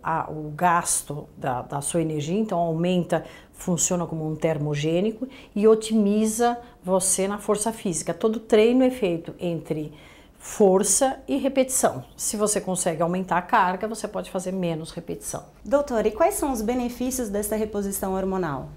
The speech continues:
Speaker 1: É, além de tirar o, a, os fatores que atrapalham, né, na retenção de líquido, na própria T P M, no, num fluxo muito intenso, numa anemia provocada pela perda, é, sanguínea mensal,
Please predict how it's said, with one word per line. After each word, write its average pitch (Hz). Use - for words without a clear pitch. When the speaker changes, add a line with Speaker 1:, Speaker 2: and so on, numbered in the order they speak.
Speaker 1:
É, 151
além 277
de 277
tirar 175
o, 156
a, 170
os 170
fatores 208
que 170
atrapalham, 165
né, 185
na 175
retenção 156
de 165
líquido, 185
na 156
própria 156
T 156
P 175
M, 175
no, 175
num 190
fluxo 220
muito 170
intenso, 190
numa 202
anemia 202
provocada 165
pela 165
perda, 156
é, 165
sanguínea 165
mensal, 185